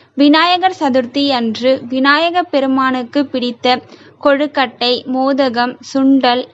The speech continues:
அப்பம், அவல், பொரி, பழங்கள் உள்ளிட்டவைகளை படைத்து வழிபடுவதுண்டு. பிறகு மூன்றாவது அல்லது ஐந்தாவது நாளில் வீடுகளிலும் பொது இடத்திலும் வைத்து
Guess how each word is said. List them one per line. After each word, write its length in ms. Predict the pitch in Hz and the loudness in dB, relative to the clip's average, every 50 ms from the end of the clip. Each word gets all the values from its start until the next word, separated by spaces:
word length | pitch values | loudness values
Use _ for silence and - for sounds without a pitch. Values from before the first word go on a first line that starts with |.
| _ _ | _ _
அப்பம், 540 | 233 240 240 - _ _ - 262 262 269 269 - _ _ _ - | -4 -4 -4 -6 _ _ -4 -4 -2 -2 -6 -8 _ _ _ -2
அவல், 380 | 233 233 233 233 254 254 269 262 - _ _ _ _ | -2 0 0 0 0 0 0 -2 -6 _ _ _ _
பொரி, 340 | _ 262 254 262 262 262 269 269 - _ _ _ _ | _ 0 0 2 0 -2 -4 -4 -8 _ _ _ _
பழங்கள் 580 | 262 254 247 254 269 285 277 269 254 247 262 247 - - _ _ _ _ _ _ _ _ _ _ _ _ _ _ - | -2 0 0 0 -2 -2 -2 -2 0 0 0 -2 -2 -10 _ _ _ _ _ _ _ _ _ _ _ _ _ _ -2
உள்ளிட்டவைகளை 760 | 254 302 311 320 302 - 320 311 294 285 269 269 262 277 320 320 - | 0 2 2 2 2 0 0 0 0 0 0 0 0 0 -2 -2 -2
படைத்து 400 | - 262 247 247 254 254 - 320 311 | -2 -2 -2 -2 -4 -6 -6 -6 -4
வழிபடுவதுண்டு. 1000 | 294 262 233 240 262 254 - 254 247 254 240 240 233 214 233 233 226 220 208 220 214 - - _ _ _ _ _ _ _ _ _ _ _ _ _ _ _ | -2 -2 -2 -2 -4 -4 -4 -2 -2 -2 -2 -2 -4 -4 -4 -4 -4 -4 -2 -4 -4 -4 -8 _ _ _ _ _ _ _ _ _ _ _ _ _ _ _
பிறகு 400 | 311 311 302 294 277 240 233 294 330 - - _ | 2 2 2 2 0 0 -4 -6 -6 -6 -10 _
மூன்றாவது 800 | 240 269 294 330 349 320 349 349 339 339 320 302 285 247 285 311 - - | -4 -2 0 0 0 0 2 2 4 4 4 2 2 2 0 -2 -2 -2
அல்லது 460 | - 233 233 233 233 233 226 240 277 302 - - - 226 | -4 -2 -2 -2 -4 -4 -2 -2 -4 -4 -4 -2 -2 0
ஐந்தாவது 640 | 247 277 302 311 311 330 330 320 320 302 277 311 311 | 2 2 2 2 4 4 4 4 4 2 2 2 2
நாளில் 440 | 302 285 262 233 226 220 220 262 269 - | 2 2 2 2 2 2 0 -2 -4 -6
வீடுகளிலும் 800 | 240 240 277 302 320 302 320 302 294 262 247 233 226 247 262 269 247 254 240 | -4 -2 0 0 0 0 0 0 0 0 0 0 -2 -2 -2 -2 -4 -6 -2
பொது 280 | - 277 277 262 339 349 | 0 0 0 0 0 -2
இடத்திலும் 580 | 330 302 277 262 247 - - 254 247 269 285 302 | 0 0 0 0 -2 -2 -4 -4 -2 0 2 2
வைத்து 420 | 277 254 233 226 220 - _ 247 | 4 2 2 0 -2 -4 _ 0